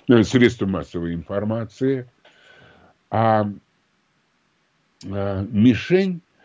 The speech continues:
э, собственно, на что должна быть направлена вот эта пропаганда, она формировалась, естественно,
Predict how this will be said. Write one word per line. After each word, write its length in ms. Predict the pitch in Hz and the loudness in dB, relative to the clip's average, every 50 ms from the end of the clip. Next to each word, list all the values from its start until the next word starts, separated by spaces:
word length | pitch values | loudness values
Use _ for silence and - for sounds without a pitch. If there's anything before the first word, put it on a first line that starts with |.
| _ _ _ _ | _ _ _ _
э, 600 | - 95 95 92 90 90 90 87 87 87 90 87 85 | -4 -2 0 2 2 4 2 2 2 0 0 -4 -6
собственно, 500 | 85 - 117 104 92 - - 107 104 98 | -6 -6 -6 -6 -6 -6 -6 -4 -2 -2
на 200 | 95 98 110 107 | 0 0 -2 -2
что 840 | 101 - - - - _ _ _ - 139 131 120 101 80 65 58 57 - _ _ _ _ _ _ _ _ _ _ _ | -4 -6 -10 -14 -16 _ _ _ -2 0 2 2 2 0 -2 -8 -14 -20 _ _ _ _ _ _ _ _ _ _ _
должна 920 | - 69 76 78 76 95 95 92 87 80 - 95 92 87 95 107 101 90 80 | -20 -18 -10 -6 -4 -4 -2 -4 -4 -6 -8 -10 -8 -4 -4 -2 -2 -2 -4
быть 600 | 67 69 67 65 80 92 87 - - - - _ _ _ _ _ _ _ _ _ _ - | -6 -10 -8 -4 -4 -4 -4 -6 -10 -18 -20 _ _ _ _ _ _ _ _ _ _ -12
направлена 1120 | 71 80 85 82 - - 85 85 85 87 92 90 87 80 76 78 76 78 76 76 76 73 | -8 -6 -6 -6 -6 -6 -6 -4 -2 -2 0 0 -2 -2 -4 -6 -6 -6 -6 -8 -8 -8
вот 220 | 69 69 80 78 - _ _ | -8 -8 -10 -10 -12 _ _
эта 280 | - 82 76 - - 76 | -6 -6 -6 -6 -8 -12
пропаганда, 1080 | - - 78 82 82 - 90 92 87 82 110 143 156 165 170 165 139 98 85 73 69 - - - - - - - 113 - - | -10 -10 -10 -10 -6 -4 -4 -4 -4 -4 -4 -4 -4 -4 -2 -2 0 0 0 -2 -2 -6 -12 -20 -20 -18 -18 -18 -18 -14 -6
она 560 | - 98 92 92 92 98 110 120 135 143 147 131 123 110 107 - | -2 0 2 2 2 2 2 2 2 0 -2 -6 -10 -14 -8 -2
формировалась, 800 | - 123 113 117 117 110 113 113 110 117 120 117 117 107 - - | 0 0 2 2 2 2 2 2 2 2 0 0 0 -2 -4 -6
естественно, 840 | 104 104 104 98 - - 117 104 92 - - - 104 101 95 90 | -6 -6 -6 -8 -6 -4 -2 -2 -2 -4 -8 -8 -6 -6 -6 -8